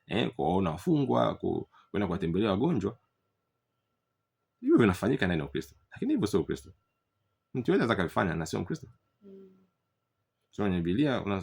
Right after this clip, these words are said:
Speaker 1: kuna mtu alikuwa anaitwa Cornelius. Alikuwa anatoa sadaka ya kutosha.
Speaker 2: Mm.
Speaker 1: Sawa?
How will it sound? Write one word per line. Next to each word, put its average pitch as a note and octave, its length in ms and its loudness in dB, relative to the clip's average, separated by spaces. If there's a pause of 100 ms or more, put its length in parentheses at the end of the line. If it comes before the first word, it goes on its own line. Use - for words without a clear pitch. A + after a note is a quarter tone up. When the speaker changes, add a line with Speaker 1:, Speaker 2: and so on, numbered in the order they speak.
(120)
Speaker 1:
kuna G2+ 260 -2
mtu C3+ 140 -2
alikuwa A2+ 200 0
anaitwa A#2 180 -4
Cornelius. A2 580 -4 (1120)
Alikuwa F2+ 340 2
anatoa A2 440 0
sadaka F#2+ 640 0
ya E2 100 -6
kutosha. - 400 2 (800)
Speaker 2:
Mm. G3+ 300 -20 (120)
Speaker 1:
Sawa? - 320 -4